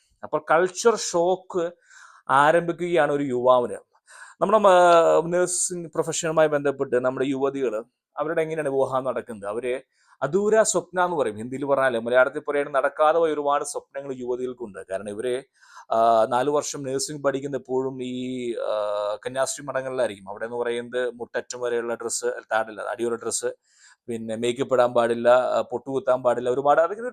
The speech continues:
റീസൺസ് ഉണ്ട്. അത് കഴിഞ്ഞ് നാല് വർഷത്തെ ഈ ഒരു കാരാഗ്രഹ പഠനത്തിന് ശേഷം പുറത്തിറങ്ങുമ്പോൾ ജോലി, രണ്ട് വർഷമാണ് ജോലി എടുക്കാൻ കിട്ടുന്നത്. അത് ഒരു പക്ഷേ മിഡിൽ ഈസ്റ്റിലായിരിക്കാം, അല്ലെങ്കിൽ ദുബൈ, എവിടെയെങ്കിലും, ആ, വിദ്-, ഇൻ-, ഇൻ-, കേരളത്തിന് പുറത്തായിരിക്കാം. അവരുടെ ഈ രണ്ടു മാസത്തെ ലീവിലാണ് ഈ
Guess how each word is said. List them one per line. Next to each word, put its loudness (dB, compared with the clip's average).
റീസൺസ് -2
ഉണ്ട്. 2
അത് 0
കഴിഞ്ഞ് -2
നാല് 2
വർഷത്തെ -4
ഈ -8
ഒരു -6
കാരാഗ്രഹ 0
പഠനത്തിന് -6
ശേഷം -10
പുറത്തിറങ്ങുമ്പോൾ -10
ജോലി, -4
രണ്ട് -2
വർഷമാണ് -4
ജോലി -2
എടുക്കാൻ -4
കിട്ടുന്നത്. -6
അത് -4
ഒരു -2
പക്ഷേ -6
മിഡിൽ -6
ഈസ്റ്റിലായിരിക്കാം, -2
അല്ലെങ്കിൽ -8
ദുബൈ, -6
എവിടെയെങ്കിലും, -2
ആ, -6
വിദ്-, -16
ഇൻ-, -14
ഇൻ-, -16
കേരളത്തിന് -2
പുറത്തായിരിക്കാം. 0
അവരുടെ 4
ഈ 2
രണ്ടു 2
മാസത്തെ 2
ലീവിലാണ് 2
ഈ -4